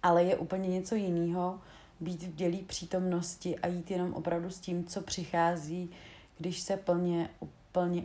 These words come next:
odprostíme od všech tady těch věcí, které by nás mohly limitovat a roztečeme se do toho nějakého, jakýhosi prostoru, neprostoru, třeba například té přírody. A teď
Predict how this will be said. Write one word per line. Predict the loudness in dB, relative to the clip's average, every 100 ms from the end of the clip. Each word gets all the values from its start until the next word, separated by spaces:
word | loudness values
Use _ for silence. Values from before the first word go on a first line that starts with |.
| -4
odprostíme | -10 -2 -2 -2 -6 -2 -2
od | -2 -6 -6
všech | -8 -8
tady | -2 -2 -2
těch | -2 -4 -2
věcí, | -4 -4 -8
které | -6 -6 -4
by | -2
nás | 0 0 0
mohly | -2 0 2
limitovat | 2 0 -2 -4 -4 -8 -20 -20 -20 -20 -20 -4 2
a | 4
roztečeme | 2 0 -4 -6 0 0 2 0 0 0
se | 0 0
do | 0 -2
toho | 0 -2 0
nějakého, | 0 2 0 -2 -4 -4 -2 2 2
jakýhosi | 2 -2 -4 -4 -4 -4 -8 -10 -4
prostoru, | -2 -2 -6 0 2 2
neprostoru, | 0 0 -2 -2 -2 0 0 0 -4 -8 -20 -20 -20 -20
třeba | -4 0 2
například | 2 2 -2 -6 -4 -4
té | -4 -4
přírody. | -6 -8 -6 -6 -10 -16 -20 -18 -18 -8
A | -6
teď | -2 -4 -4